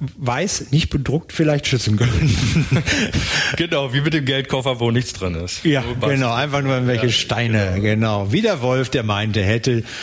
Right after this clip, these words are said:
Speaker 1: ja, die Geißlein im Bauch und hatte Wackersteine. <laughs> Schön. Ähm, wie würdest du jetzt, dein ultimativer Tipp,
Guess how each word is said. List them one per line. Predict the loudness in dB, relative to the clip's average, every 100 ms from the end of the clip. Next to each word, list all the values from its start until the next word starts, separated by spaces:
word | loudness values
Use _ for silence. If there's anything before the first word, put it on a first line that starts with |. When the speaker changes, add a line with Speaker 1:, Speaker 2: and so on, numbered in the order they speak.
| -12 -2
Speaker 1:
ja, | 2 2 0 -10 -12 -14 -14 -2
die | -2
Geißlein | 0 0 0 0 2 2
im |
Bauch | 2 2 2
und | 2
hatte | 2 0 0
Wackersteine. | -2 -2 -2 -2 -2 -2 0 0 -2 -4 -4 -6 -4 -6 -6 -6
<laughs> | -2 -2 -2 -2 -6 -8 -10 -8
Schön. | -2 0 0 -2 -8 -12 -16 _ -4
Ähm, | 0 2 2 0 -6 -20 -20 -20 -20 _
wie | -2 0 0 0
würdest | 0 0 2
du | 2
jetzt, | 2 0 -6 -8 -8
dein | -2 -2 -2 0
ultimativer | 2 4 2 2 0 2 0
Tipp, | -2 -4 -6